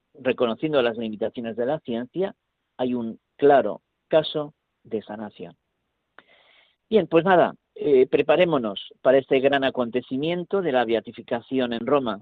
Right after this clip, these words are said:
el domingo día cuatro de septiembre del dos mil veintidós. Iremos hablando y profundizando en este gran Papa Santo,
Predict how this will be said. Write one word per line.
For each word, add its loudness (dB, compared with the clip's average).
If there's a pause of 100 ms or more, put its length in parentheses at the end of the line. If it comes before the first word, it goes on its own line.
el -6
domingo -2
día 0 (140)
cuatro 2
de 0
septiembre -4
del -6
dos -6
mil -8
veintidós. -2 (680)
Iremos 2
hablando 2
y 0
profundizando 0
en -2
este -2
gran 0 (680)
Papa 2 (400)
Santo, -2